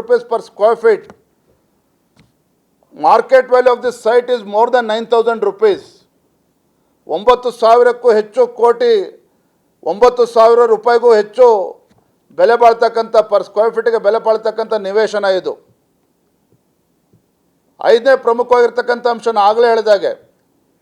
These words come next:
ಫಿಫ್ಟಿ ಫಿಫ್ಟಿ ಅನುಪಾತದಲ್ಲಿ ನಮಗೆ ಸಿಗಬೇಕಾಗಿದೆ ಅನ್ನೋ ಮಾತನ್ನ ಮುಖ್ಯಮಂತ್ರಿಗಳು ಹೇಳ್ತಾ ಇದ್ದಾರೆ, ಶಾಸಕರು ಕೂಡ ಅವ್ರಿಗೆ ಬೆಂಬಲವಾಗಿ ಹೇಳ್ತಾ ಇದ್ದಾರೆ. ಯಾವುದೇ ಕಾರಣಕ್ಕೂ ನಿಮಗೆ ಸ್ಪಷ್ಟತೆ ಇರಲಿ, ಪತ್ರಿಕಾಗೂ ಮಾಧ್ಯಮ ಸ್ನೇಹಿತರನ್ನ ಹೇಳ್ತಾ ಇದ್ದೇನೆ, ಮುಖ್ಯಮಂತ್ರಿಗಳ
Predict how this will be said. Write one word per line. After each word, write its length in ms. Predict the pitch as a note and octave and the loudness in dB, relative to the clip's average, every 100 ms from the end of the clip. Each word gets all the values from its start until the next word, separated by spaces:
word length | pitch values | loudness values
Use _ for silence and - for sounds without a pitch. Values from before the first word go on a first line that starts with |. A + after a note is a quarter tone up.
| _ _ _ _ _ _ _ _ _ _ _ _ _ _ | _ _ _ _ _ _ _ _ _ _ _ _ _ _
ಫಿಫ್ಟಿ 340 | G3 G3 B3 B3+ | -10 -8 -8 -4
ಫಿಫ್ಟಿ 280 | A#3+ - | -4 2
ಅನುಪಾತದಲ್ಲಿ 720 | B3 A3 A#3 B3 B3 B3 A#3+ B3 | 2 2 2 2 2 2 0 0
ನಮಗೆ 260 | A#3+ A#3 A3 G#3+ | -2 -2 -2 -4
ಸಿಗಬೇಕಾಗಿದೆ 640 | G3+ A#3+ B3 A#3+ A3+ A#3 | -2 0 2 0 0 0
ಅನ್ನೋ 160 | A#3 | -2
ಮಾತನ್ನ 420 | A3 A3 A3 A#3 A#3+ G#3+ F#3+ - _ _ _ F#3+ | -2 -2 -2 -2 0 0 -4 -12 _ _ _ -18
ಮುಖ್ಯಮಂತ್ರಿಗಳು 540 | F#3+ A#3+ A#3 A#3 A3+ A3+ | -4 -4 -2 -4 -2 -4
ಹೇಳ್ತಾ 200 | A3+ A3 | -2 -4
ಇದ್ದಾರೆ, 220 | A3 B3 A#3 | -2 -2 -2
ಶಾಸಕರು 340 | A3 G#3+ A#3 G#3 | -2 -4 -8 -8
ಕೂಡ 220 | A3 B3 | -6 -2
ಅವ್ರಿಗೆ 240 | A#3 G#3+ | -4 -4
ಬೆಂಬಲವಾಗಿ 440 | G3 G#3 G#3+ G#3+ G3+ | -4 -4 -4 -4 -4
ಹೇಳ್ತಾ 260 | G#3 G#3 G3 | -4 -4 -4
ಇದ್ದಾರೆ. 260 | F#3 E3 A#2+ _ _ _ _ _ _ _ _ A#2+ | -6 -8 -10 _ _ _ _ _ _ _ _ -2
ಯಾವುದೇ 360 | C#3+ A3 B3+ B3 | 2 4 4 2
ಕಾರಣಕ್ಕೂ 400 | B3 A#3+ A#3+ A#3+ | 0 -2 -2 -4
ನಿಮಗೆ 200 | A#3+ - | -6 -8
ಸ್ಪಷ್ಟತೆ 540 | - G3+ - A#3+ A#3+ | -6 -6 -4 -4 -2
ಇರಲಿ, 320 | A3+ A#3 A#3+ G3+ | -2 -4 -4 -4
ಪತ್ರಿಕಾಗೂ 480 | F#3 A3+ A#3 A#3 A3+ | -4 -4 -4 -4 -2
ಮಾಧ್ಯಮ 340 | G#3+ G#3 A3+ | -2 -2 -8
ಸ್ನೇಹಿತರನ್ನ 440 | G3+ G#3+ G#3+ G#3+ G#3 | -10 -10 -8 -4 -4
ಹೇಳ್ತಾ 200 | G3+ G#3 F#3+ | -2 -6 -6
ಇದ್ದೇನೆ, 280 | G3 G#3+ A#3 - _ _ _ _ _ _ _ _ F3+ | -4 -4 -4 -8 _ _ _ _ _ _ _ _ -10
ಮುಖ್ಯಮಂತ್ರಿಗಳ 720 | F#3+ A#3+ A3+ A3+ A3+ A3+ | -4 -2 -2 -4 -4 0